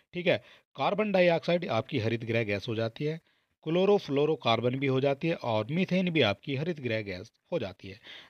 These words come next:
लेकिन डी है, ये आपका ऑर्गन दिया गया है, तो ऑर्गन आपकी हरित गृह गैस नहीं है। और ये क्वेश्चन आपसे पूछा गया यूपी पीएससी प्री दो हज़ार बाईस में। इस तरह के क्वेश्चन आपसे पूछे जाते हैं आपकी परीक्षाओं में।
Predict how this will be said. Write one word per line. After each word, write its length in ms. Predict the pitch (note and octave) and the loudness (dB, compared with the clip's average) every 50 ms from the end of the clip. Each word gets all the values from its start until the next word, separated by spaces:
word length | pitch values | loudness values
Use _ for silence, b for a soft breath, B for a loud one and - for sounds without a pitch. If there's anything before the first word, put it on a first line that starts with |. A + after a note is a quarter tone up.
| B | B
लेकिन 260 | D3 E3 F#3 G3+ G3 E3+ | -2 0 0 0 0 0
डी 200 | D#3 G#3 G#3+ F#3 | 2 2 4 4
है, 240 | F3 F#3 G3+ - - _ - | 4 4 4 2 -2 _ -6
ये 80 | B2 A#2 | -4 -2
आपका 260 | A2+ A2+ - - B2 | -2 -2 -2 -2 0
ऑर्गन 320 | A2+ A2+ A#2+ B2+ C3 C3 | 0 0 0 0 0 2
दिया 160 | C3+ C#3 C3+ C3+ | 2 4 4 4
गया 120 | C#3+ D3+ | 4 2
है, 60 | D#3+ | 2
तो 160 | D#3 F3 - - | 0 -2 -4 -4
ऑर्गन 320 | D3+ E3 F3+ E3 D3+ D3 B2 | -2 -2 -2 -2 -2 -2 -2
आपकी 400 | G#2 G2 - - - D3 D#3+ - b b b b b - | -4 -4 -6 -6 -6 -6 -6 -6 b b b b b -6
हरित 260 | F3 F#3 G3+ D#3+ D3 | -2 -2 -2 -2 0
गृह 220 | B2+ A#2+ A#2+ A#2+ | 0 2 2 2
गैस 340 | A2+ G2 F2+ F2+ F#2 - - - | 0 -2 -8 -10 -12 -12 -10 -6
नहीं 240 | E3 C#3+ G#2+ G2+ F2+ | -6 -4 -4 -6 -6
है। 120 | F2 - B B B B B B | -10 -12 B B B B B B
और 120 | D3 E3 | 2 2
ये 60 | F#3+ | 4
क्वेश्चन 400 | F3+ - G#3 G3+ - - A3 G3 | 4 2 2 0 0 0 0 0
आपसे 280 | F3 D#3+ D3+ - F3 D#3+ | 0 0 0 -2 -4 -6
पूछा 240 | D3 D#3 C#3+ C#3+ D3 | -4 -4 -4 -2 0
गया 100 | D#3+ E3 | 0 0
यूपी 380 | D#3 B2+ A2+ A2+ - B2+ B2 | 0 0 -4 -6 -4 -6 -6
पीएससी 1080 | B2+ - _ _ _ _ _ _ _ _ _ _ _ E3+ F3+ E3+ C3 C3 - C3+ C#3+ D3+ - _ _ - | -6 -8 _ _ _ _ _ _ _ _ _ _ _ -4 -2 -2 -2 -2 -2 -6 -6 -6 -8 _ _ -8
प्री 200 | F#3+ F#3+ F#3+ F#3 | -6 -4 -4 -2
दो 200 | D3+ D3 A#2 A2 | -2 -2 -2 -2
हज़ार 260 | G2+ G2 F#2 F#2 - _ _ - E3+ | -2 -4 -6 -8 -10 _ _ -10 -6
बाईस 320 | C#3+ A#2+ G2 E2+ - - | -4 -4 -4 -4 -8 -12
में। 120 | G2 G#2 - B B B B B B | -16 -16 -18 B B B B B B
इस 140 | F3+ D3 - | -6 -2 2
तरह 160 | - G3+ A3 | 4 6 6
के 80 | G#3+ G#3 | 6 4
क्वेश्चन 300 | F#3 F#3+ E3+ - G3+ F#3+ | 4 0 0 0 0 0
आपसे 220 | F3+ - - F#3 | 0 -2 -2 -4
पूछे 300 | E3 - D#3 C#3+ - D#3 | -6 -6 -6 -6 -4 -2
जाते 240 | D3+ D#3 C#3+ - E3 | -2 -2 0 0 -2
हैं 80 | D3 D3 | -4 -2
आपकी 320 | D3 C#3 C3 - - A#2 | -4 -4 -6 -6 -8 -10
परीक्षाओं 420 | G2+ - G2 F2+ - - G#2 G2+ | -8 -8 -8 -8 -6 -6 -6 -6
में। 160 | G2+ A#2+ D3+ | -6 -8 -10